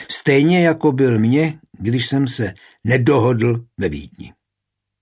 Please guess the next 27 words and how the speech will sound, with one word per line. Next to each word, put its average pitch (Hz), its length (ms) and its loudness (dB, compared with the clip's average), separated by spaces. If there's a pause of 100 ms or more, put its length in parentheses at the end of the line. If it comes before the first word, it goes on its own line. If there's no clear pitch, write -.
(140)
Jindřich 170 480 0
z - 60 -6
Rožmberka 156 680 2
se 135 300 0
nejprve 120 480 0
podíval 113 540 -2
na 98 140 -2
rytíře, 113 500 -2
jehož 101 460 -2
tepala 107 580 -6
otcova 95 400 -8
jízlivost, 113 800 -2 (580)
a - 80 0
pak 180 200 -4
smířlivě 127 840 0
řekl: 113 440 -6
„Pokud 165 260 0
vím, 123 640 2 (240)
a 127 120 0
to 120 240 -2
i 113 80 -2
z - 160 -8
tvých 143 520 -2
dopisů, 120 560 -2
můj 120 160 0
vznešený 120 500 -2
otče, 127 380 -2